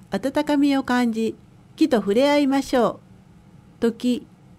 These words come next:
十時から十六時。ところ、カフカ障害学習館。一部有料コーナーあり。問い合わせ、林業振興課。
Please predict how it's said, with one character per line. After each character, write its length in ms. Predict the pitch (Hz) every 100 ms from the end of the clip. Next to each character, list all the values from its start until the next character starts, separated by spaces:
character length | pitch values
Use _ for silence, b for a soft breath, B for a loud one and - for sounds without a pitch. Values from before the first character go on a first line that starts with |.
| -
十 240 | 208 302 330
時 140 | 311
か 120 | 208
ら 140 | 190 180
十 240 | 196 269
六 280 | 269 262 247
時。 240 | 180 180 - - - - -
と 120 | - 208
こ 160 | 262
ろ、 260 | 240 226 - - - - -
カ 140 | 302
フ 100 | 285
カ 140 | 220
障 260 | 214 247 294
害 220 | 285 294
学 260 | 262 269 269
習 240 | - 269
館。 300 | 240 175 170 - - - - - - - - - - -
一 240 | 233 233 302
部 120 | 226
有 220 | 220 302
料 260 | 311 311 311
コ 200 | 311 294
ー 40 |
ナ 300 | 240 196 -
ー 20 |
あ 80 | 214
り。 220 | 196 185 - - - - - - - - - - - - - -
問 200 | 277 302
い 60 |
合 100 | 294
わ 140 | 277 269
せ、 320 | - 247 226 - - - -
林 220 | 285 330
業 220 | 277 220
振 300 | 196 269 269
興 220 | 277 262 254
課。 320 | 254 240